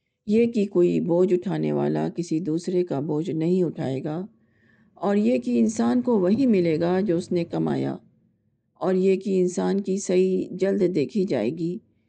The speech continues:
پھر اس کو اس کا پورا بدلہ دیا جائے گا، اور یہ کہ تیرے رب کے پاس پہ-، ہی پہنچنا ہے۔"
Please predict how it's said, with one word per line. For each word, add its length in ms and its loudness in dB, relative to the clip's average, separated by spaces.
پھر 140 0
اس 120 0
کو 220 2
اس 120 -4
کا 140 0
پورا 300 2
بدلہ 440 0
دیا 200 2
جائے 300 -2
گا، 160 -4
اور 280 0
یہ 220 4
کہ 260 -2
تیرے 240 0
رب 220 -4
کے 100 -2
پاس 480 -6
پہ-، 180 -8
ہی 180 2
پہنچنا 600 -6
ہے۔" 100 -12